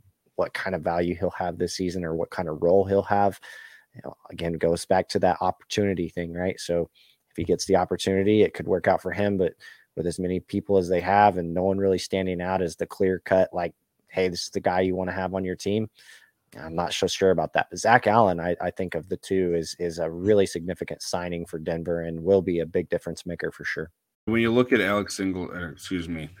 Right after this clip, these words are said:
Speaker 2: Zach Allen's stats compared to what Draymond Jones did last year, I mean, they're almost identical. Draymond had one more sack. Zach Allen had one more tackle for a loss. They both had forty-seven,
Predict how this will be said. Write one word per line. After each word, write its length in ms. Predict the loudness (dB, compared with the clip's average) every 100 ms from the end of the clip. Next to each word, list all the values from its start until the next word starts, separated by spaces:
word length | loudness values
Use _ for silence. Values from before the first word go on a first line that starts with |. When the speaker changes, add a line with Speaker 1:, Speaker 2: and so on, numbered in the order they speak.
| -20
Speaker 2:
Zach 260 | -2 -2 0
Allen's 420 | 0 0 -2 -4
stats 320 | 0 0 0
compared 300 | -6 -6 -6
to 40 | -4
what 120 | -6
Draymond 440 | -4 -4 -4 -6
Jones 360 | -6 -8 -6 -10
did 180 | -10 -8
last 400 | -4 -4 -6 -8
year, 240 | -8 -6
I 20 |
mean, 220 | -6 -8 -2
they're 200 | -2 0
almost 380 | -4 -6 -8
identical. 640 | -8 -6 -6 -8 -8 -8 -6
Draymond 400 | -6 -4 -4 -4
had 200 | -4 -6
one 300 | -8 -4 -2
more 220 | 0 0
sack. 540 | -2 -4 -2 -2 -2 -6 _ _ _ _ _ _ -4
Zach 240 | 0 4
Allen 200 | 4 4
had 120 | 0
one 140 | 0 0
more 140 | 0
tackle 320 | 0 -2 -2
for 120 | -2 -2
a 80 |
loss. 460 | 0 0 0 -2 -10 -16
They 140 | -8
both 300 | -2 2 2
had 200 | 2 0
forty-seven, 840 | 0 0 2 0 -2 -2 -2 -4